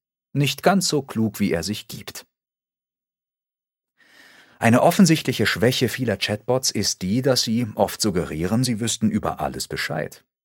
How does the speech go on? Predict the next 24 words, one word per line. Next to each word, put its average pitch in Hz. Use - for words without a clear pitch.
So 127
hatte 127
Christoph -
die 110
K 101
I 98
zum 110
Beispiel 98
gebeten, 98
die 120
von 110
meiner 98
Frau 98
und 113
mir 107
entwickelte 98
Bernhard-Methode 92
mit 101
in 117
die 110
Therapie 95
einfließen -
zu -
lassen. 64